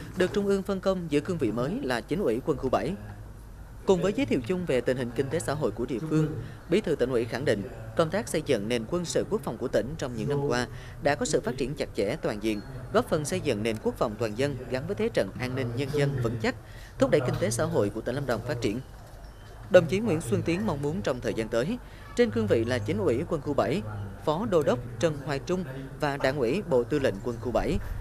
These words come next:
thực hiện tốt việc lãnh đạo chỉ đạo, tiếp tục quan tâm đến tỉnh Lâm Đồng trong xây dựng nền quân sự quốc phòng địa phương ngày càng vững mạnh. Cảm ơn sự đón tiếp của lãnh đạo tỉnh,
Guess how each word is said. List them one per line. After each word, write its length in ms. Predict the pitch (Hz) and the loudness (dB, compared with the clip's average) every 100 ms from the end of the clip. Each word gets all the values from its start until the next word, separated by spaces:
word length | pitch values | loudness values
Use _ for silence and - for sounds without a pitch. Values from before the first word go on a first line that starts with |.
| - | 0
thực 140 | 196 185 | 2 2
hiện 220 | 170 139 - | 2 0 2
tốt 160 | 285 - - 147 | 2 0 -10 -2
việc 180 | 175 170 | -2 2
lãnh 120 | 156 | 0
đạo 220 | 196 117 107 131 | 2 0 0 -2
chỉ 100 | 143 | -2
đạo, 220 | 123 101 - | 0 -2 -2
tiếp 100 | 135 - | -2 0
tục 120 | - | 0
quan 140 | 143 143 | -2 -2
tâm 160 | 147 143 | -2 0
đến 120 | 156 | 0
tỉnh 100 | - | 0
Lâm 120 | 156 135 | -2 0
Đồng 180 | 110 - - - - | 0 -2 -8 -6 -2
trong 140 | 190 | -2
xây 180 | - 202 | 0 -2
dựng 200 | 160 107 | 0 0
nền 100 | 127 117 | -2 -2
quân 120 | 180 170 | -4 0
sự 220 | 147 104 | 2 2
quốc 140 | 233 - | 0 -2
phòng 180 | 117 | -4
địa 140 | 104 104 - | -4 -4 0
phương 180 | 180 165 - | 0 0 -4
ngày 120 | 131 | -4
càng 240 | 98 107 95 | -2 -4 -4
vững 160 | 101 | -4
mạnh. 160 | 131 87 - - - - - - - - - - - | -2 -4 -6 -10 -10 -14 -14 -14 -14 -12 -10 -4 2
Cảm 160 | 135 | 4
ơn 200 | 151 120 110 | 2 0 -2
sự 200 | 107 98 | 0 0
đón 160 | 127 | -2
tiếp 160 | 202 226 | -2 -2
của 160 | 139 120 | 0 0
lãnh 160 | 143 | 2
đạo 120 | 117 107 | 0 0
tỉnh, 260 | 110 170 | 0 -2